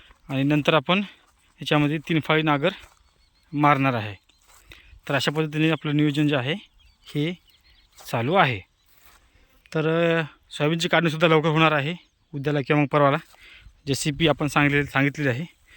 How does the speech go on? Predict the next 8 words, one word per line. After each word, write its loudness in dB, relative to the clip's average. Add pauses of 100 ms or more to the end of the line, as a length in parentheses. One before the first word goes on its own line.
(200)
उद्याला 2
जेसीपी 0
येणार 4
आहे 0 (120)
शेतामध्ये, -4 (800)
अ, -12
रस्ते -2
बनवण्यासाठी. 0